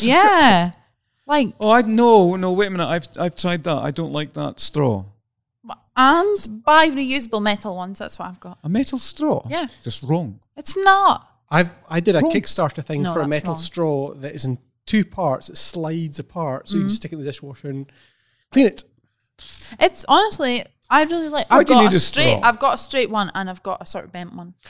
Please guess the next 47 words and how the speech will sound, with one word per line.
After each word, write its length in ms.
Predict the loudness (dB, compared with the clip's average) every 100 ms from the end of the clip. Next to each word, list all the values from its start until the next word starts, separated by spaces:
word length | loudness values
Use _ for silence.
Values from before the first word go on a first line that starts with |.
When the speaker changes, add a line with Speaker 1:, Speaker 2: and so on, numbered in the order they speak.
| -4
Speaker 3:
I, 120 | 0
Speaker 1:
and 100 | 4
Speaker 3:
I, 120 | 4
Speaker 1:
a 40 | 4
little 220 | 4 2
spoolie 500 | -2 -6 -8 -10 -12
cleaner 320 | -12 -10 -10 -10
thing. 260 | -14 -20 _
Speaker 3:
I 80 | -2
have 120 | 0
a, 260 | 0 -4 -8
a 200 | -8 -8
four-year-old 540 | -6 -2 0 0 -4 -4
daughter. 300 | -6 -6 -10
That's 240 | -14 -12
why 160 | -12 -12
I 20 |
have 160 | -14 -18
straws. 400 | -20 -20 -20 -20 _
Speaker 1:
Yep. 260 | -12 -12 -16 _ _ _ _ _ _ _ _ _ -14
Speaker 2:
Okay. 280 | -12 -12 -16 -4
Speaker 1:
Well, 280 | 2 4 4
well, 100 | -2
you're 220 | -4 -2
not 180 | -2 -2
gonna 200 | -2 -2
drink 220 | -2 -4
your 80 | -8
gin 180 | -10 -12
and 120 | -12
tonic 220 | -12 -12 -10
Speaker 2:
What 120 | -4 0
Speaker 1:
through 80 |
Speaker 2:
are 40 | 0
straws 320 | 0 0 0
Speaker 1:
glass. 100 | 0
Speaker 2:
made 180 | -2 -2
of? 240 | -6 -10 -20 _ _ _ _ _ _ _ -2
Speaker 1:
What? 240 | -2 -2 -10 _
Speaker 2:
What 160 | -6
are 20 | -4
straws 380 | -4 -4 -4 -6
made 200 | -12 -12
of? 200 | -18 _
Speaker 1:
Nowadays. 320 | 0 2 2 2
Speaker 2:
Bad 120 | 2
straws. 440 | -2 -6 -14 -16